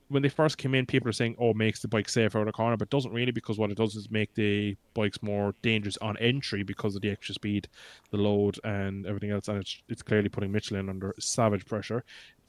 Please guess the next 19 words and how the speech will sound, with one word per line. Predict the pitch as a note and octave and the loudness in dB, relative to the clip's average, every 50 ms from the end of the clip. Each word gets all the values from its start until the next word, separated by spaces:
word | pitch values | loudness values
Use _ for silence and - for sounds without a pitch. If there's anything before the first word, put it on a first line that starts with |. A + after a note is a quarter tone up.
| _ | _
It's | - - - | -6 -4 0
not | F3+ F#3 E3+ | 2 4 4
helping | D3 B2 A2+ G#2+ G2 | 4 4 4 2 0
the | G2+ | 0
racing. | G2 G2 F#2+ - G#2 G#2+ A2 _ _ _ _ _ _ _ _ | -2 -2 -4 -4 -6 -10 -10 _ _ _ _ _ _ _ _
It's | - A2 - - | -10 -8 -6 -2
not | C3+ C#3 D#3+ D#3 C3+ | 0 2 2 2 2
gonna | - C3+ A2+ A2+ | 2 0 0 0
be | A2 A2 | -2 -2
tech. | - - - C3+ C#3+ - - | -4 -2 0 0 0 0 0
I | A2 A#2 | -2 0
know | A#2 A#2+ B2 B2+ A#2 - - C3 | 0 2 0 0 -2 -4 -6 -6
G | - - B2+ | -4 -2 -2
P | A#2 - C3+ A#2+ - | -2 0 0 0 0
kinda | - - B2 A#2 | 0 0 0 0
gets | G#2+ A#2 A2 - - | 2 0 0 0 2
away | A2+ A2 A2 G#2+ | 4 6 6 6
with | G#2+ G#2+ G2+ - - - - - - - _ _ _ _ _ | 6 4 2 0 -4 -12 -14 -20 -20 -20 _ _ _ _ _
being, | - A#2 G#2 G#2 G2+ G2 G2 G2+ G2+ | 0 2 2 2 0 -2 -4 -6 -8